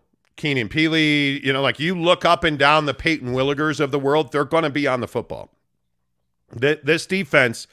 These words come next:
is going to be on the football. There's no question about that. I look at the secondary, and I look at what you have to accomplish, and I look at what you have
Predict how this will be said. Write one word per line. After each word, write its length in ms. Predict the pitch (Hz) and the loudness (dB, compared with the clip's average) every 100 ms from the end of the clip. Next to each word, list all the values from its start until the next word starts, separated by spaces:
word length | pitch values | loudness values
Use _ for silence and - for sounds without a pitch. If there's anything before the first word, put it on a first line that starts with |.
| _ _ | _ _
is 180 | - 113 | -6 -4
going 380 | - 147 147 143 | 2 2 2 -2
to 100 | - | -4
be 160 | 139 131 | 0 2
on 140 | 123 | 2
the 80 | 113 | 0
football. 340 | - 117 90 | -4 -6 -6
There's 240 | 87 113 131 | -6 -8 -4
no 240 | 135 151 | -2 -2
question 400 | 143 151 135 - | 0 0 0 -4
about 320 | 120 117 120 - | -2 0 0 -2
that. 240 | 76 - _ _ _ _ _ - | -12 -14 _ _ _ _ _ 0
I 240 | 139 160 | 4 6
look 400 | 151 135 165 185 170 | 4 2 2 2 4
at 300 | 156 151 120 | 4 2 -4
the 100 | 135 | -6
secondary, 880 | - 170 170 151 120 101 78 53 - _ _ _ - | 2 2 4 0 -2 -2 -4 -12 -20 _ _ _ 0
and 480 | 143 143 135 135 - | 4 4 2 0 0
I 240 | 135 147 | 4 6
look 420 | 143 120 139 156 175 | 4 0 -4 -2 2
at 220 | 185 - | 2 0
what 340 | 131 143 151 | 2 4 4
you 220 | 143 156 135 | 0 -2 0
have 440 | 139 139 156 131 | 4 6 6 4
to 180 | - 160 | -2 -4
accomplish, 840 | 135 - 156 143 98 76 - - _ _ _ | -4 -4 -4 -4 -8 -10 -12 -16 _ _ _
and 240 | - 143 139 | -2 2 6
I 140 | 139 | 6
look 320 | 120 131 151 196 | 4 0 0 0
at 160 | 190 | 2
what 220 | 151 165 | 0 0
you 200 | 147 156 | -2 -6
have 640 | 120 151 151 143 131 113 | 0 2 4 4 2 0